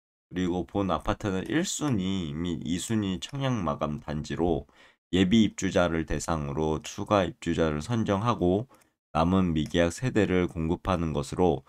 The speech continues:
본 아파트의 무순위 입주자로 선정되어 계약을 체결하고, 분양권을 소유한 경우는요,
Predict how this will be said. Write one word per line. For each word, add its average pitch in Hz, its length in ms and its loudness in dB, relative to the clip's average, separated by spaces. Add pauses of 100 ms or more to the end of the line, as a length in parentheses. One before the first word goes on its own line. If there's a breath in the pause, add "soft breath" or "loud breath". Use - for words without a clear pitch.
(380 loud breath)
본 95 180 4
아파트의 87 540 2
무순위 87 480 0
입주자로 78 640 0
선정되어 92 800 0 (520 loud breath)
계약을 78 320 0
체결하고, 107 800 0 (500 loud breath)
분양권을 98 640 6
소유한 135 540 2
경우는요, 80 800 -6